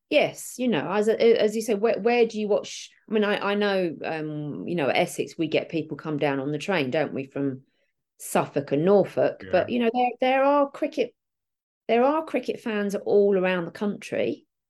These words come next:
Speaker 1: Um, and perhaps if they think their,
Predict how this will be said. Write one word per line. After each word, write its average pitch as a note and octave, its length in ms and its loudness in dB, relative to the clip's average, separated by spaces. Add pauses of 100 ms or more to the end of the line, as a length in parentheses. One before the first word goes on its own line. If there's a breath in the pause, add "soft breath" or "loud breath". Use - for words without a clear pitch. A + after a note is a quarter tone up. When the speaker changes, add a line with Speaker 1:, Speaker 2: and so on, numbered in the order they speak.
(720)
Speaker 1:
Um, E3 1200 -4 (560)
and A3 180 -2
perhaps - 420 -4
if B3 180 -2
they A#3+ 160 4
think B3 360 -2
their, A3 460 4